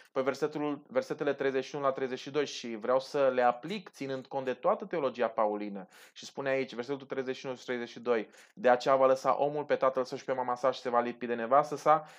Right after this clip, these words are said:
și cei doi vor fi un singur trup.” Este trimiterea la Geneza, uh, din partea, uh, a lui Pavel. Apoi, „Taina aceasta este mare”, vorbesc despre Hristos și despre biserică.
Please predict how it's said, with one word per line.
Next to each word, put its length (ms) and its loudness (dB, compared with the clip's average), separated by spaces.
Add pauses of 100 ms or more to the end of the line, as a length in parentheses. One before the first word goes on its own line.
și 120 -14
cei 120 6
doi 120 6
vor 160 2
fi 140 -4
un 140 0
singur 400 -4
trup.” 320 0
Este 400 -2 (960)
trimiterea 460 2
la 420 6
Geneza, 640 -2 (340)
uh, 640 2
din 120 -6
partea, 460 0
uh, 140 0
a 80 2
lui 140 0
Pavel. 400 8
Apoi, 240 -2
„Taina 380 4
aceasta 440 2
este 220 -2
mare”, 400 6
vorbesc 360 -2
despre 300 -4
Hristos 380 -6
și 80 -14
despre 240 -6
biserică. 560 -4